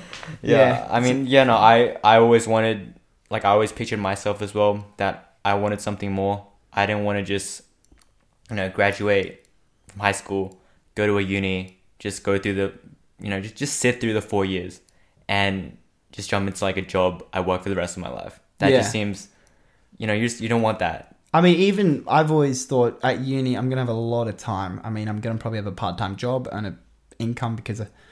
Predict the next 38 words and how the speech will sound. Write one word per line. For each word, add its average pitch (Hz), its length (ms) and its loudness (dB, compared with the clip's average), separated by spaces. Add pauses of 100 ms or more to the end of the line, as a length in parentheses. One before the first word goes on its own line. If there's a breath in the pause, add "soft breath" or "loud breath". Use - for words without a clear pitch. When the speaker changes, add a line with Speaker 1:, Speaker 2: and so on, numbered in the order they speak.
(460 soft breath)
Speaker 2:
you 110 100 -10
know, 104 200 -4 (100)
I 110 40 -2
don't, - 400 -8
don't 107 140 -2
want 101 120 -6
handouts 104 460 -6
from 107 80 -10
my 95 100 -6
parents - 500 -10
my 104 100 -8
whole 104 200 -10
life. 120 440 -14 (320)
Um, 104 460 -4 (720 soft breath)
but - 380 2 (480)
I 127 80 2
was 127 120 0
thinking, 135 360 -2
yeah, 151 220 2
in 127 220 0
uni, 135 360 0
even 127 260 0
try 120 260 -2
and 117 80 0
make 117 200 -2
something 113 280 -4
small, 113 480 -2 (200)
Speaker 1:
Mm. 127 280 -6
Speaker 2:
experiment. 120 800 -2 (220)
I 123 100 0
mean, 123 200 2
what 127 240 2
I 120 160 2
wanna 117 180 0
do 110 160 -4
as 107 100 -4
a 101 60 -4
degree 107 520 -8